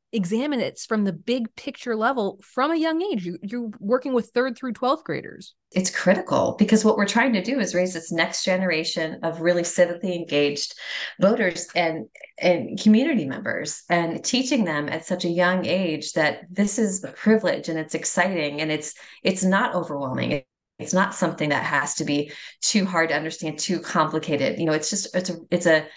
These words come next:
Speaker 2: um, a process that they can do, and, um, understanding the basics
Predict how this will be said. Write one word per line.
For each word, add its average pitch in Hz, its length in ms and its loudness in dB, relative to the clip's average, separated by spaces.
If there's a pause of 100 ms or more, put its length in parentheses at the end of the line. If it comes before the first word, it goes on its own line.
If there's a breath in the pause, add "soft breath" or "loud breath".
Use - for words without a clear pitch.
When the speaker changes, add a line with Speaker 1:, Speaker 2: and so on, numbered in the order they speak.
(280 loud breath)
Speaker 2:
um, 143 380 -2
a 151 60 -2
process 190 600 2
that 156 380 2
they 156 140 0
can 175 400 2
do, 233 280 0
and, 147 540 -2
um, 135 220 -2
understanding 196 600 2
the 175 80 -4
basics 170 640 -2